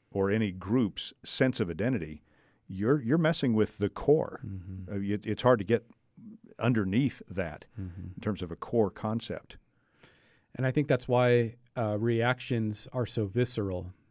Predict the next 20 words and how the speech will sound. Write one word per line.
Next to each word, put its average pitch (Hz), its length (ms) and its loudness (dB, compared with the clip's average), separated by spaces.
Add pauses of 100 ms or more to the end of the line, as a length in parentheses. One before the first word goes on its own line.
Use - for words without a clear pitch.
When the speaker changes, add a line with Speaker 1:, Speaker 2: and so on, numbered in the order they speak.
(380)
Speaker 2:
right? 117 240 -10 (140)
Um, 101 380 -8
I 156 100 -2
think 170 160 0
this 117 140 0
is 110 80 -4
true 120 180 -2
on 101 80 -4
the 98 60 -4
right 101 280 -4
and 117 160 -4
on 107 100 -4
the 101 60 -4
left 113 340 -4
in 107 100 -4
our 117 100 -2
context 104 500 -8
too, 131 280 0
that 101 200 -8 (640)
these 156 500 0